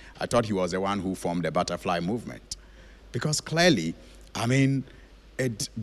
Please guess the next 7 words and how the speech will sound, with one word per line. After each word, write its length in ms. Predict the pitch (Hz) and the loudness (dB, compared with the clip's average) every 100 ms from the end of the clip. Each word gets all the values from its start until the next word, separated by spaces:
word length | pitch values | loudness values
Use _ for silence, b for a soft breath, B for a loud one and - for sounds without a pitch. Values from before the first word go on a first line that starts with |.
| 101 | 0
beats 360 | 170 190 - | 2 2 0
one's 440 | 120 123 131 131 110 | -2 0 0 0 0
imagination 800 | 98 92 90 95 107 - - - B B - | 0 0 -2 -2 0 -2 -4 -12 B B -2
that 180 | 110 110 | -2 0
he 220 | - 107 | -2 0
sounds 520 | - 160 165 170 135 | 2 4 4 2 0
like 360 | 98 92 92 | 2 2 0